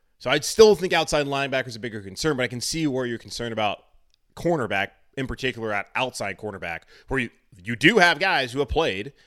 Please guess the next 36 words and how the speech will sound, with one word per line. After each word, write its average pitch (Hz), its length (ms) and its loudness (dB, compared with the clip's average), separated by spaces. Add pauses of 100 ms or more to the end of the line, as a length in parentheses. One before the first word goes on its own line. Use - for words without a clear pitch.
(280)
in 131 380 0
backup 139 460 0
roles 117 520 0
and 123 160 -6
have 104 300 -4
gotten 117 200 -4
a 101 80 -10
lot 113 280 -2
more 135 160 -4
snaps 120 500 -4 (240)
than 123 160 -4
the 127 60 -2
guys 120 360 2
who 117 140 -2
right 120 240 2
now 104 520 0 (360)
are 123 80 -4
competing 113 440 -4
at 104 100 0
outside 101 340 -4
linebacker. 95 360 -10
Like, 92 180 -12
that's 131 220 0
my 117 200 -2
concern, 104 440 -10
really. 95 200 -8
It's 85 120 -14
like, 90 180 -12
those 123 180 -4
guys 117 280 0
are 98 40 -12
pretty 123 360 -6
green 98 340 -12
outside 104 320 -8
of 104 120 -8
Haynes, 82 380 -8